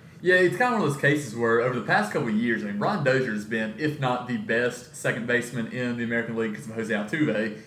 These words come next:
he's been top two or three pretty much every year. You know, if he's not throwing up M V P, M V P numbers, he's still hitting thirty, thirty-five home runs every year. Now, this year, kind of as Fangraphs alluded to, he's not been totally himself. He's been,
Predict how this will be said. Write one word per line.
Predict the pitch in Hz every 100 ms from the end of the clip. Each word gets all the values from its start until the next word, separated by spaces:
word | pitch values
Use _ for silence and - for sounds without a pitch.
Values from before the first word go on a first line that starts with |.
| -
he's | 175 131
been | 131 120 104 104
top | 156 139
two | -
or | 110
three | 123 110
pretty | 196 185
much | 120 -
every | 117 107
year. | 110 123 110 104 - -
You | 139
know, |
if | 123
he's | 170
not | 135 -
throwing | 120 110
up |
M | 120
V | 107 104
P, | 110
M | 113
V | 107
P | 104 175
numbers, | 123 107 110
he's | 110
still | 113 104
hitting | 139 - 107 - - -
thirty, | 113 110 110
thirty-five | 107 113 107 107
home | 110 107
runs | 131 131 117
every | 120 107
year. | 104 135 131 98 - - -
Now, | 135 127 120
this | 185 196 147
year, | 135 127
kind | 143 120
of |
as | 110 107
Fangraphs | 127 120 113 107 113
alluded | 120 170 139
to, | 127 110 113 110 - -
he's | 139 -
not | 131 110 120
been | 127 127 123 110 104 -
totally | 143 139 123
himself. | 120 107 - 120 123 120
He's | 127 123
been, | 123 120 117